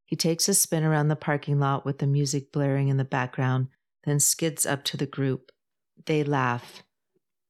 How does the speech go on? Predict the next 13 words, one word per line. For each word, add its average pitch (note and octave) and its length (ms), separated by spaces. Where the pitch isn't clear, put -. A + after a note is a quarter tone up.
"Glad F#3 280
you're E3+ 100
here, F#3+ 220
man," D3+ 540
Reeve C#3+ 220
says, C#3 360
giving C#3+ 300
him C#3+ 160
a C3+ 80
pat C#3 240
on C3+ 100
the C#3 80
back. C3+ 420